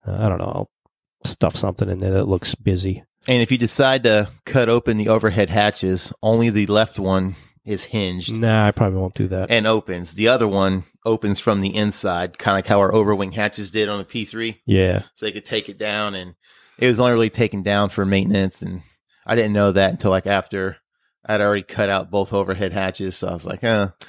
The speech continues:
Speaker 2: this
Speaker 1: Yeah.
Speaker 2: way it opens it up. You can see in the inside and more anyway." So,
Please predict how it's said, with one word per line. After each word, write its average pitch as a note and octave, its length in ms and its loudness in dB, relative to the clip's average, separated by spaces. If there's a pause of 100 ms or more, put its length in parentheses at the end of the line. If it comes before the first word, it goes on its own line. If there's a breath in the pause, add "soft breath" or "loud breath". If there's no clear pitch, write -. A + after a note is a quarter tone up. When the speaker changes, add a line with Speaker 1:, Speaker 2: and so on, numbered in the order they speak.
Speaker 2:
this D3 160 2
Speaker 1:
Yeah. - 80 -2
Speaker 2:
way B2+ 100 4
it - 40 4
opens A2+ 280 2
it G#2+ 80 4
up. A2+ 200 2
You G2+ 100 -14
can G2+ 120 -2
see G#2+ 320 0
in F#2+ 80 -2
the F#2+ 120 -4
inside G2 440 2
and F#2+ 240 -2
more F#2+ 300 -2
anyway." F2 300 -6
So, F#2 320 -4